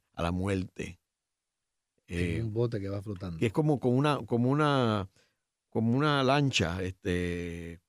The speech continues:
Speaker 1: eh, de madera, que, que están, este, ellos, este,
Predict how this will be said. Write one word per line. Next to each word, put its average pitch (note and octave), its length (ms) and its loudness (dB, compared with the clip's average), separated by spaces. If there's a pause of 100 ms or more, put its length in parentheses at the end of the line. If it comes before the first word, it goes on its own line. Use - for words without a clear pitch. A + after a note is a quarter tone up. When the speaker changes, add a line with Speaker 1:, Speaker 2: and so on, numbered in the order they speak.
(100)
Speaker 1:
eh, F#2 520 -4
de G2 140 0
madera, G2 480 2
que, E2+ 260 -8
que F#2+ 120 -2
están, A2+ 320 0
este, A2 640 0
ellos, A#2 280 0
este, F#2+ 600 -2